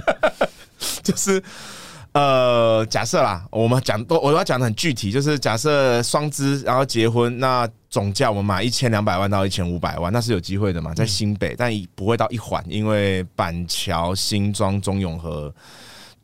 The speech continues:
Speaker 1: 除非买很老的房子，就是你可能要推到林口，
Speaker 2: 嗯。
Speaker 1: 推到其他地方，然后我们就会算房贷给大家听，然后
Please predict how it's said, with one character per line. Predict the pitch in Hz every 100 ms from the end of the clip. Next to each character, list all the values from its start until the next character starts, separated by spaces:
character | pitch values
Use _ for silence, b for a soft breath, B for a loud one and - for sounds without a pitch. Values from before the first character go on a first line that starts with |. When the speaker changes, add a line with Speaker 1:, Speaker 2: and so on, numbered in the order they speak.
| _ _
Speaker 1:
除 | - 131
非 | 151
买 | 135 110
很 | 107
老 | 104
的 | 90
房 | 87 87
子， | 87 76
就 | 113
是 |
你 | 123 139
可 | 113
能 | 90
要 | 104
推 | 143 113
到 | 113
林 | 98 113
口， | - - 67
Speaker 2:
嗯。 | -
Speaker 1:
推 | 104
到 | 95 98
其 | -
他 | 90 95
地 | 104 90
方， | 82 80
然 | 87
后 | 101
我 | 113
们 | 87
就 | 95 101
会 |
算 | 104 - 92
房 | 90 80 90
贷 | 95
给 | 76
大 | 71 80
家 | 82
听， | - 69 65 B B B B
然 | 104 104
后 | 139 147 135